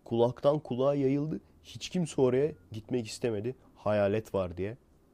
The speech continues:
Şeyleri falan düşünün zaten. Allah Allah, Allah Allah. Yanağına manağına, gözüne kulağına şiş sokan insanları falan.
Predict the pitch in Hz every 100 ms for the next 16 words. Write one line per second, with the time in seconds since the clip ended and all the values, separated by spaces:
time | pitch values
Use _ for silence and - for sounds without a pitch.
0 | _ _ _ _ - 101 101 135 143 131
1 | 151 135 110 101 92 90 92 143 110 -
2 | - 98 - 110 - 104 - - 156 123
3 | - 101 98 110 107 - - _ 113 110
4 | 110 104 107 101 95 92 92 95 - 123
5 | 110 104 101 98 98 - 101 95 98 -
6 | 110 - 98 95 87 92 - 90 90 90
7 | 90 90